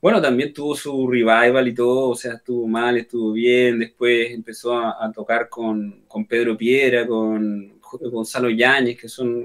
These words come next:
unos músicos que, que son de la nueva camada acá en Chile,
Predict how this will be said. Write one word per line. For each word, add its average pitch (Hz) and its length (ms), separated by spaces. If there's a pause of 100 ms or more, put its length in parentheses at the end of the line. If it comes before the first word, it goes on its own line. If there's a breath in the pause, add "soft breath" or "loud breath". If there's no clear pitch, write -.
unos 120 180
músicos 123 560 (680 soft breath)
que, 120 340 (260)
que 120 160
son 120 920
de 123 140
la 120 140
nueva 127 240
camada 127 320
acá 135 100
en 127 100
Chile, 131 600